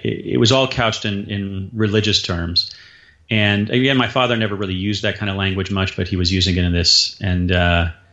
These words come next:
and that was it. You know, that was it. I, that was all I got.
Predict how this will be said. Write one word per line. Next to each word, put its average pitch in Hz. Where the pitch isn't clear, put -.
and 139
that 196
was 190
it. 156
You 120
know, 120
that 131
was 135
it. 131
I, 117
that 120
was 131
all 135
I 131
got. 101